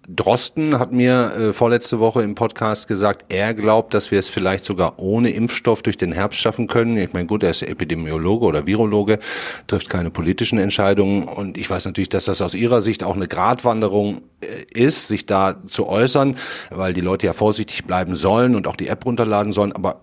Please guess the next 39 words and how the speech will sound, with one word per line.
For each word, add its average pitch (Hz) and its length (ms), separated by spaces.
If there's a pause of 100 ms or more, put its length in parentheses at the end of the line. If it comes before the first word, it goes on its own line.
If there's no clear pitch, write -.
ähm, 98 320
Herr 98 200
Spahn, 98 420
wenn 95 320
man 117 340
jetzt 107 280
mal 113 160
die 110 100
letzten 110 320
drei, 107 160
vier 107 140
Monate 110 480 (580)
passieren 131 480
lässt 123 400
und 107 260
sich 104 300
mal 110 120
zurückerinnert, 117 640
wie 104 160
hoch 123 160
die 110 140
Alarmstufe 110 600
vor 101 140
zwei, 98 240
drei 95 200
Monaten 107 440
war, 107 280 (380)
wo 110 140
wir 98 140
heute 123 260
stehen, 127 500 (140)
ähm, 110 400 (340)
wie 127 200
optimistisch 120 800
sind 85 260
Sie, - 400
dass - 260
wir 90 240
das - 580